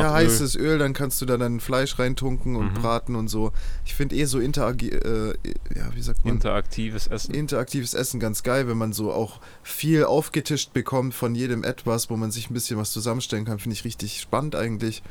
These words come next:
Speaker 2: Und es ist ja in China oder ich glaub in generell in den asiatischen Ländern so ein bisschen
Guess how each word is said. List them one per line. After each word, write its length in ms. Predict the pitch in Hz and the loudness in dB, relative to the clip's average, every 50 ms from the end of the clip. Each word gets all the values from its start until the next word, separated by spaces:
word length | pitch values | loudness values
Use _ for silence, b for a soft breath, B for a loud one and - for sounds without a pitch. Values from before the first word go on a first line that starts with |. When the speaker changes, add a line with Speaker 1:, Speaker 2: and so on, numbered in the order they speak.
| B B B B B B | B B B B B B
Speaker 2:
Und 140 | - 113 107 | -4 -4 -2
es 120 | 107 - - | -2 -2 -2
ist 180 | 117 - - | -2 -2 0
ja 100 | 131 113 | 0 0
in 220 | 110 110 104 - - | 0 0 -2 -6 -6
China 320 | - 131 127 127 120 113 | -6 -4 -2 -2 0 0
oder 160 | 107 101 104 98 | 0 0 0 -2
ich 120 | 98 - - - - | -4 -6 -12 -10 -6
glaub 220 | - 101 101 - | -4 -4 -4 -4
in 160 | 82 80 90 | -6 -6 -4
generell 400 | 95 101 98 95 92 107 104 113 | -4 -4 -4 -2 0 0 0 0
in 80 | 104 101 | 0 -2
den 120 | 98 85 | -2 -2
asiatischen 540 | 60 95 101 107 101 101 - 101 101 - 107 | -2 -4 -2 -2 -2 -2 -2 -4 -6 -6 -4
Ländern 280 | 95 98 101 101 95 92 | -4 -2 -2 -2 -4 -4
so 100 | - 98 | -4 -4
ein 80 | 95 | -4
bisschen 340 | 92 - - - 98 95 92 | -4 -4 -4 -2 -2 -2 -2